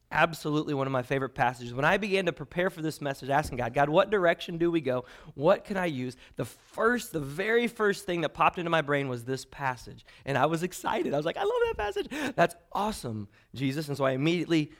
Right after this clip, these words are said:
stuck it in here. Now, here's the problem with this passage. This passage doesn't answer the question we're asking today at all. But it absolutely tells us that we have to have an answer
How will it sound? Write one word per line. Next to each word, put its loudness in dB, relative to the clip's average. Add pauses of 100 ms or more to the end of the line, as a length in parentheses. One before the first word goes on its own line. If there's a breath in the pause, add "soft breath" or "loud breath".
(200 soft breath)
stuck -2
it -2 (500 soft breath)
in 0
here. -6 (160)
Now, 2
here's 6
the -2
problem 6
with 0
this 0
passage. 0 (260 loud breath)
This 2
passage 8
doesn't 6
answer 2
the 2
question -2
we're -2
asking -6
today -4 (400 soft breath)
at -2
all. -6 (680 soft breath)
But 8
it 6
absolutely 2
tells 2
us 0 (180 loud breath)
that 6
we 4
have 4 (220 loud breath)
to 10
have 2 (180 loud breath)
an 0
answer 0